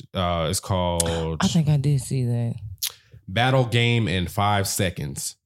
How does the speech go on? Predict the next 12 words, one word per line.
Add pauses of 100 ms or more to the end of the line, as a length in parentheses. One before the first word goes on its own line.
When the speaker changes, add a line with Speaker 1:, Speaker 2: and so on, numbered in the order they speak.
(400)
Speaker 1:
And (100)
the
plot
for
that
one
is (360)
a
new
kind
of
battle